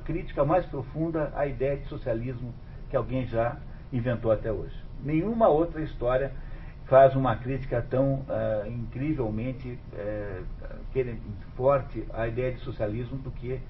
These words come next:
o mito do, do leito de Procrusto, que as pessoas não podem ser todas iguais. Esse é o problema central.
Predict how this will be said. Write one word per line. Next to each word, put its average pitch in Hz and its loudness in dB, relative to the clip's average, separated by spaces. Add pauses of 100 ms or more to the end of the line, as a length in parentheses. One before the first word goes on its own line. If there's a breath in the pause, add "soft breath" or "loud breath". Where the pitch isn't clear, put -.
(420 loud breath)
o 127 -4
mito 117 -4
do, 113 -2
do 107 -4
leito 104 -2
de 110 -6
Procrusto, 110 -8 (300)
que 120 -6
as 113 -4
pessoas 113 -6
não 127 -2
podem 117 -2
ser - -10
todas 104 -8
iguais. 104 -4 (240)
Esse - -8
é 113 -6
o - -10
problema 104 -8
central. - -10